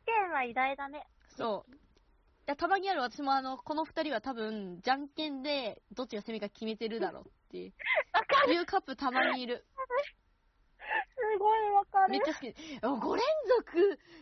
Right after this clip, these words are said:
Speaker 2: 受けかよ」みたいなね。<laughs> それはそれで可愛い。
Speaker 1: ね、ね。可愛い。
Speaker 2: 可愛いよね。
Speaker 1: 可愛い。
Speaker 2: 可愛いし、あの、リバの中でも、
Speaker 1: うん。
Speaker 2: あ、リバ、まあでもやっぱり肉体的には、どうしても固定中だから エービーであってほしいんだけど、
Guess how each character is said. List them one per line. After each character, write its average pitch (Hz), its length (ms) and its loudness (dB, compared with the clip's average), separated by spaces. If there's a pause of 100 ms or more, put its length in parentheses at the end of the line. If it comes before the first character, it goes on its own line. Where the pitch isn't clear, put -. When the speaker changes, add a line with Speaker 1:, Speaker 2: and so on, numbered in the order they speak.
Speaker 2:
受 320 240 2
け 359 80 0
か 330 200 2
よ」 277 260 2
み 226 80 -10
た 226 100 0
い 202 80 -2
な 208 100 -4
ね。 427 80 -2
<laughs> - 800 -4
そ - 120 0
れ 359 100 4
は 370 160 4
そ 349 100 2
れ 339 80 2
で 339 100 0
可 311 200 4
愛 294 100 4
い。 349 40 4
Speaker 1:
ね、 339 40 0
ね。 - 320 -10 (1120)
可 277 200 2
愛 277 240 4
い。 - 20 -2
Speaker 2:
可 262 120 -2
愛 220 200 -4
い 190 40 -12
よ 170 80 -14
ね。 - 200 -18 (460)
Speaker 1:
可 311 200 0
愛 311 140 0
い。 330 100 -14
Speaker 2:
可 285 180 2
愛 320 200 2
い 262 40 -2
し、 247 440 -4 (280)
あ 262 140 6
の、 262 240 -4 (340)
リ 392 160 2
バ 571 100 0
の 339 100 -2
中 254 200 -2
で 214 80 -4
も、 202 80 -8
Speaker 1:
う - 20 -8
ん。 - 120 -20
Speaker 2:
あ、 208 100 0
リ 247 120 -8
バ、 - 180 -10
ま 208 120 -4
あ - 20 -6
で 196 80 -6
も 202 60 -6
や 208 80 -4
っ - 80 -10
ぱ 392 80 2
り 311 80 -2
肉 262 180 -8
体 339 180 -2
的 339 200 -6
に 349 140 -6
は、 294 340 2 (280)
ど 240 100 0
う 233 40 -6
し - 40 -16
て 294 60 -6
も 240 80 -6
固 - 140 -10
定 294 160 -4
中 214 140 -8
だ 180 100 -8
か 180 80 -8
ら - 80 -10
エ 247 160 -4
ー 226 40 -10
ビ 254 100 -10
ー - 40 -12
で 165 60 -4
あ 220 40 -2
っ - 40 -12
て 196 100 -12
ほ 196 60 -8
し - 100 -12
い 240 40 -8
ん - 20 -8
だ 202 100 -6
け 214 80 -10
ど、 247 280 -2